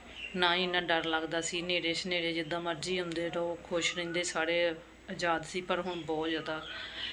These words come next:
ਸਹਿਮੇ ਪਈ ਦੁਨੀਆ, ਡਰ ਲੱਗਦਾ ਪਿਆ ਵਾ। ਚਲੋ ਬਾਬਾ ਨਾਨਕ ਕਿਤੇ ਠੀਕ ਠਾਕ ਕਰੇਗਾ। ਲਓ ਜੀ, ਹੁਣ ਤੜਕਾ ਕੱਟੀਏ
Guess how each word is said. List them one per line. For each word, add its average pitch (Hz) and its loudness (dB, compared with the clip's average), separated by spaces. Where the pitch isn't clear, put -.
ਸਹਿਮੇ 190 6
ਪਈ 180 4
ਦੁਨੀਆ, 180 -2
ਡਰ 170 -2
ਲੱਗਦਾ 160 0
ਪਿਆ 165 -2
ਵਾ। 185 -2
ਚਲੋ 160 -4
ਬਾਬਾ 160 0
ਨਾਨਕ 170 -2
ਕਿਤੇ 170 -2
ਠੀਕ 156 -2
ਠਾਕ 165 0
ਕਰੇਗਾ। 156 -2
ਲਓ 190 0
ਜੀ, 185 0
ਹੁਣ 208 2
ਤੜਕਾ 185 2
ਕੱਟੀਏ 208 2